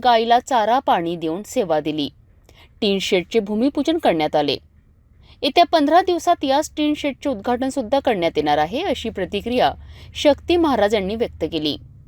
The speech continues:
स्वतःच्या शेतातच गौसेवाश्रमाची स्थापना करून गौसेवाचा आदर पाहता शक्ती महाराज यांनी देवराज तिवारी यांचे अभिनंदन केलेत. या दरम्यान त्यांनी गौमातेला राष्ट्रीय माता घोषित करण्याचे सुद्धा आव्हान केले आहे.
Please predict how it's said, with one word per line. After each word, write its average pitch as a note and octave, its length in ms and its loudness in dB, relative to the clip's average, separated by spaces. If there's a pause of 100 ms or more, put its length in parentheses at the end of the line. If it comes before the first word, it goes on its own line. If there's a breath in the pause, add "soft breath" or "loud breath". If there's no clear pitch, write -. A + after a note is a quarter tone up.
(160)
स्वतःच्या E4 600 4
शेतातच A3+ 580 -2 (100)
गौसेवाश्रमाची D4+ 1000 0
स्थापना E3+ 580 0
करून A3+ 240 0 (360 soft breath)
गौसेवाचा D#4+ 760 2
आदर G3 280 0
पाहता F#3 420 -2 (160)
शक्ती - 400 -2
महाराज A3+ 360 2
यांनी E3 300 -2 (380 soft breath)
देवराज C#4 500 2
तिवारी C#4+ 320 -4
यांचे C4+ 300 -6
अभिनंदन F3+ 580 -4
केलेत. D3+ 320 -2 (540 soft breath)
या G3+ 180 6
दरम्यान F3 440 0
त्यांनी F#3 280 -2
गौमातेला F3+ 800 0
राष्ट्रीय F#3 420 0
माता D4+ 300 0
घोषित A#3 320 -4 (100)
करण्याचे F#3 380 -2
सुद्धा F3+ 460 -6 (360 soft breath)
आव्हान G#3+ 480 2
केले D3 160 -2
आहे. C3+ 220 -8